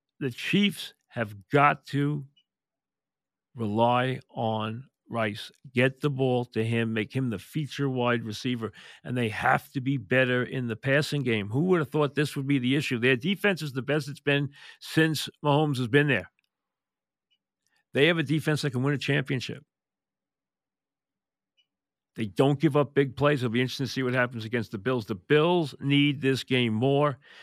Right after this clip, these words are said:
This game's gonna go right to the wire, as you would expect. This could be last one with the ball. I mean, the Bills and Chiefs are probably still the most two talented teams in the A F C, with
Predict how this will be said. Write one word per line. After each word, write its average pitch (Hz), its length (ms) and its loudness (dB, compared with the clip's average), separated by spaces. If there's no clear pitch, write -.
This 131 180 0
game's 139 280 2
gonna 120 220 0
go 113 160 2
right 113 320 2
to 117 100 -2
the 107 80 0
wire, 101 380 2
as 98 240 -2
you 98 80 -6
would 92 120 -6
expect. 95 420 -14
This 160 200 2
could 143 160 0
be 135 120 2
last 120 380 4
one 113 160 0
with 104 120 -4
the 101 60 -6
ball. 90 400 -2
I 117 60 -4
mean, 120 200 2
the 107 60 -2
Bills 143 580 2
and 120 140 -6
Chiefs 127 440 -4
are 123 100 -10
probably 143 380 2
still 143 240 0
the 131 80 0
most 113 340 -4
two 143 160 0
talented 113 560 0
teams 113 300 -4
in 110 120 -2
the 107 140 0
A 107 140 0
F 104 80 -8
C, 117 200 -2
with 110 180 -6